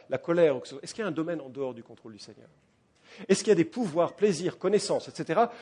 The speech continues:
dont vous savez qu'ils sont de nature démoniaque ? Est-ce que vous luttez avec ça ?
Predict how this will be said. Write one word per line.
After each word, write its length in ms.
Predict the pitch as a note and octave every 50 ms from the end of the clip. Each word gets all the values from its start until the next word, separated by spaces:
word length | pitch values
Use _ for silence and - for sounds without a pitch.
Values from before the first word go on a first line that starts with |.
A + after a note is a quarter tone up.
| - -
dont 80 | - F#3+
vous 100 | G3 G#3
savez 280 | G3+ - A3+ A3 C4+ C4
qu'ils 140 | A3 F#3
sont 160 | - - A3+ G3+
de 100 | D3+ D3+
nature 480 | D3+ F3+ F3 - - - G3 F#3 C#3
démoniaque ? 640 | A2+ C#3 C3 C3+ B2+ B2+ A#2+ G#2 G2 - - - _ _ _ _ _ _ _ _ _ _ _ _ _ _ _ _ _ _ _ _ _
Est-ce 80 | - -
que 80 | - C#3+
vous 100 | C#3 D#3
luttez 200 | D#3+ D#3 - E3+
avec 160 | D3 E3 -
ça ? 180 | - G3 -